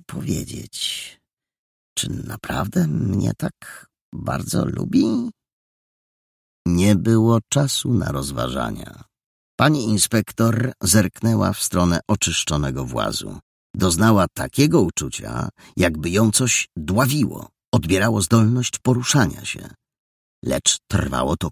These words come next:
krótką chwilę. Otrząsnęła się z tego przekrego wrażenia i pomyślała, jak udawać,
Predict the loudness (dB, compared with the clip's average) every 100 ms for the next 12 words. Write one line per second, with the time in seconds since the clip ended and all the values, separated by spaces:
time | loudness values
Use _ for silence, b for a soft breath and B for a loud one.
0 | -2 -2 0 -4 -2 -4 -4 -12 -18 _
1 | _ _ _ 0 2 2 0 -4 -4 -6
2 | -4 -4 -4 -4 -4 -2 -2 -2 -2 2
3 | 2 2 0 2 4 4 4 4 0 -2
4 | _ _ _ -18 -16 -6 0 2 2 0
5 | -6